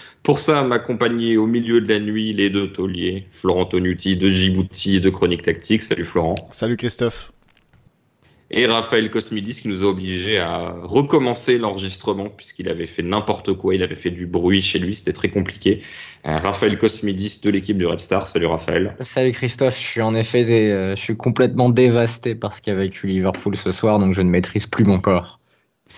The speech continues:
Speaker 1: Oui, ni ton oiseau qui fait beaucoup de bruit chez toi. Mais avant de parler de Liverpool, Raphaël, on va parler de ta ville,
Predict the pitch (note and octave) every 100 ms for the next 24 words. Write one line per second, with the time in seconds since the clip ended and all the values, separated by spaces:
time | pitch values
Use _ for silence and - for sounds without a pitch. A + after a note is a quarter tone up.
0 | - - - D#2+ - - F#2 G2+ F#2 F2+
1 | F2 F2 F#2 F#2+ F#2+ E2+ - _ - -
2 | - F#2 F2+ - F#2+ F2+ F2 G#2 - F2
3 | - G#2 A#2 G2 G#2 F3+ E3+ C3 A#2 A#2
4 | G#2+ F#2+ F#2+ F#2+ G2 B2+ C3+ G#2+ - -
5 | - _ - F#2+ G2 B2 G#2+ F#2 F2+ F#2+
6 | A2 F#2+ - F2+ F2 G#2+ C3+ G2